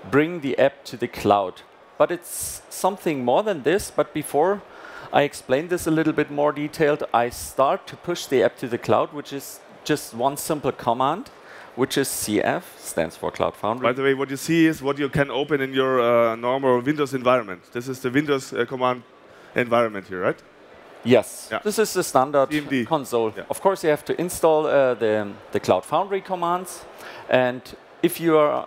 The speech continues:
Speaker 1: ready or finished with that, Cloud Foundry does a lot for you. It takes your local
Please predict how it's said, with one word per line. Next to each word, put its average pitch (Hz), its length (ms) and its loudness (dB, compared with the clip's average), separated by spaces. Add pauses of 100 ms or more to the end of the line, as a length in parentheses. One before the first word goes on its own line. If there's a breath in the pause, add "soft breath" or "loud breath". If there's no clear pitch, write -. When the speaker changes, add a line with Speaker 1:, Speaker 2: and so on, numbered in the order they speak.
Speaker 1:
ready 175 340 2
or 131 120 0
finished 202 360 -6
with 170 140 -4
that, 165 220 4 (320 loud breath)
Cloud 147 260 4
Foundry 180 380 -2
does 143 260 0
a 147 60 -2
lot 135 280 -2
for - 280 0
you. 90 280 -8 (420 loud breath)
It - 200 0
takes 170 460 0
your 180 100 4
local 143 480 0